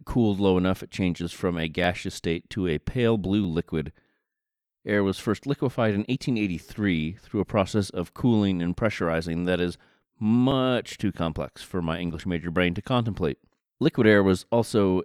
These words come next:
a brand of vehicle founded in eighteen ninety-nine. The plan was supposedly to operate vehicles with liquefied air as a cheap alternative to other fuels.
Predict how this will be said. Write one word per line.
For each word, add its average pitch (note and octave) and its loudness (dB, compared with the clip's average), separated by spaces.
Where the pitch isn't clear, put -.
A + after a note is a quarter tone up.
a E2+ 0
brand A#2 0
of F2+ -2
vehicle F2+ 0
founded B2+ 0
in F#2+ 0
eighteen A#2+ -2
ninety-nine. E2+ 0
The G#2 2
plan B2 0
was G#2 2
supposedly C#3+ 2
to - -6
operate G#2+ 0
vehicles F#2+ 0
with F#2 -4
liquefied F#2+ 0
air F#2 0
as F2+ -6
a F2 -8
cheap - -2
alternative G#2 -2
to - -10
other F2 -2
fuels. F2+ -2